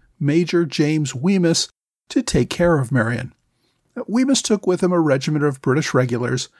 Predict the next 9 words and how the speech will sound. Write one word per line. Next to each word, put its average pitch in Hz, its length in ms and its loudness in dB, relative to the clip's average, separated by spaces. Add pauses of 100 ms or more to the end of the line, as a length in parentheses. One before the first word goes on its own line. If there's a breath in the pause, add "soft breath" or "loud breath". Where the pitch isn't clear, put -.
(200 soft breath)
and 190 140 0
called 180 300 0
on 180 160 2
any 170 240 2
Loyalist 208 540 0
forces 135 500 -2 (320 soft breath)
to - 100 -4
provide 190 460 0
support 135 500 -2